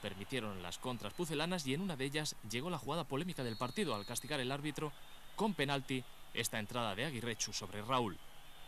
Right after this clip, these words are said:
Acción que provocó las protestas de los jugadores del Celta, expulsión incluida de Mostovoy. Harold Lozano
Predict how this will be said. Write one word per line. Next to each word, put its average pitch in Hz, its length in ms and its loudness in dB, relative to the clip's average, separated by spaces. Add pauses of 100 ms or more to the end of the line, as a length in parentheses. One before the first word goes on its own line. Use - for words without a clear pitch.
(760)
Acción 147 640 2
que 139 140 0
provocó 127 380 2
las 147 140 2
protestas 147 500 0
de 143 80 0
los 120 140 0
jugadores 135 420 0
del 117 140 0
Celta, 123 460 0 (220)
expulsión 196 500 2
incluida 139 400 2
de 135 80 2
Mostovoy. 120 500 2 (320)
Harold 104 240 0
Lozano 185 460 2